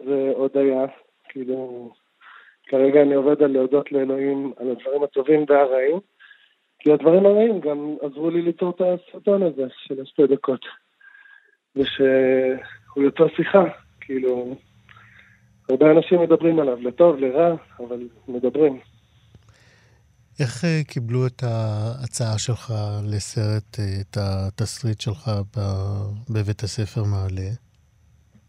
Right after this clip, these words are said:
Speaker 1: אה, בבית ספר, את האמת, תמיד הרגשתי תמיכה, אה, שקצת דאגתי בהתחלה, כי זה בית ספר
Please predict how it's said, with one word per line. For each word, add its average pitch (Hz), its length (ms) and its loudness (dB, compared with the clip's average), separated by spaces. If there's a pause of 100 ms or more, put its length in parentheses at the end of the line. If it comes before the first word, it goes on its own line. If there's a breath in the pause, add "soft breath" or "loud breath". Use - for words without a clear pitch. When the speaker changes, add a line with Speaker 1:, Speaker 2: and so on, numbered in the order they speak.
(580)
Speaker 1:
אה, 156 260 4 (100)
בבית 151 260 4
ספר, 196 320 0
את 196 120 -2
האמת, 160 320 4 (200)
תמיד 160 300 -4
הרגשתי 151 440 -2
תמיכה, 127 500 -4 (1120 soft breath)
אה, 113 280 -2 (480)
שקצת - 360 -6
דאגתי 151 320 6
בהתחלה, 143 400 0
כי 143 140 -4
זה 120 120 -4
בית 113 100 -10
ספר 131 380 -10